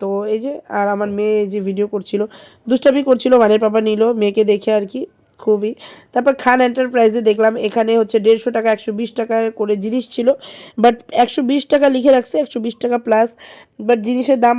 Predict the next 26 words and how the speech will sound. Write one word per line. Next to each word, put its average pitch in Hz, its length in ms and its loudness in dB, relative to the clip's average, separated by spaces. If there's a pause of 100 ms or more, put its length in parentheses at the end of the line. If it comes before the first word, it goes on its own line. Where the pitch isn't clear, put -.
(100)
বাইরে 214 300 4
যেমন 233 220 -2 (340)
উম, 214 300 -6
তেমনি 226 260 2
কিন্তু 240 260 -6
ভিতরেও 220 420 2
কোনো 220 240 0
কম 214 280 2
সম 220 240 -4
ছিল 208 260 -4
না। 240 140 -6 (480)
তো 233 180 6
এই, 240 340 2
এই 220 100 2
যে 208 180 -2
এগুলো 220 220 -4
জিনিস 214 460 -8
বিক্রি 202 260 -4
হচ্ছিল, 247 280 -4
তো 302 100 -6
এই 262 180 4
প্লেটগুলো 247 480 -2
বাইরেও 220 360 2
দেড়শো 214 280 -4
টাকা 214 200 0
করে। 220 280 -4